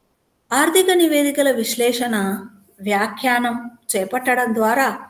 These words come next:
సంస్థ యొక్క ఆర్థిక పటిష్టత అంటే ఫైనాన్షియల్ స్ట్రాంగ్‌నెస్, ఫిట్‌నెస్, ఇక్కడ ఆర్థికంగా అవి ఏ మేరకు బలంగా ఉన్నాయో, వాటి యొక్క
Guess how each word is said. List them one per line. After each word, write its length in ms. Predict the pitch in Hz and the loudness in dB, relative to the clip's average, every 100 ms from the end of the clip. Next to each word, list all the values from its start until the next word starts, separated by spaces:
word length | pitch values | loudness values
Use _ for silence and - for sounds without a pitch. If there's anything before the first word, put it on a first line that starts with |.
| _ _ _ | _ _ _
సంస్థ 480 | - 254 254 262 - | 2 4 4 2 2
యొక్క 360 | 330 311 - 254 202 185 - | 4 4 0 0 0 -2 -2
ఆర్థిక 600 | 208 214 262 - 285 285 | 0 0 -2 -6 -8 -2
పటిష్టత 880 | 277 - 208 220 220 - - 208 214 202 - - _ _ _ _ _ _ | -2 -2 -4 -2 0 0 0 -2 -2 -2 -4 -16 _ _ _ _ _ _
అంటే 260 | 220 220 208 202 208 - _ - | -4 -2 -2 -2 -6 -16 _ -8
ఫైనాన్షియల్ 1040 | - 214 247 262 269 262 262 - 262 294 392 - - _ _ _ _ _ | -2 0 2 4 4 2 0 0 2 2 0 -8 -20 _ _ _ _ _
స్ట్రాంగ్‌నెస్, 880 | - - - 233 226 247 240 196 - - - _ _ _ - | 0 0 2 0 2 0 2 4 2 0 -14 _ _ _ -4
ఫిట్‌నెస్, 600 | 262 262 262 285 226 - - - 226 | -2 -2 0 2 4 2 0 -6 -4
ఇక్కడ 240 | 226 233 208 190 - - _ _ | -2 0 0 -2 -6 -16 _ _
ఆర్థికంగా 680 | 208 233 262 285 294 285 285 | -2 -2 -2 -2 2 4 4
అవి 160 | 277 254 214 202 | 4 0 2 4
ఏ 100 | 214 254 | 4 6
మేరకు 420 | 269 285 302 285 202 - 196 | 6 6 4 0 -4 0 2
బలంగా 480 | 208 254 285 285 269 | 4 4 4 4 2
ఉన్నాయో, 500 | 233 220 214 208 190 202 - _ _ _ - | 2 0 0 0 -2 -6 -16 _ _ _ -2
వాటి 280 | 226 226 226 | 0 2 0
యొక్క 280 | 214 214 | 0 -2